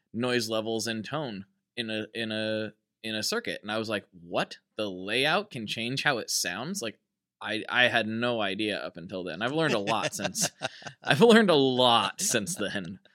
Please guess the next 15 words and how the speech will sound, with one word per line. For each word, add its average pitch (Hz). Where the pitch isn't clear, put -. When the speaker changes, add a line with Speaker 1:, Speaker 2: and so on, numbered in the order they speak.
Speaker 1:
But 110
that 143
was, 143
like, 123
a 123
f-, -
a 131
big 127
eye-opening 120
moment 104
I 98
had, 98
you 107
know, 90
like, 92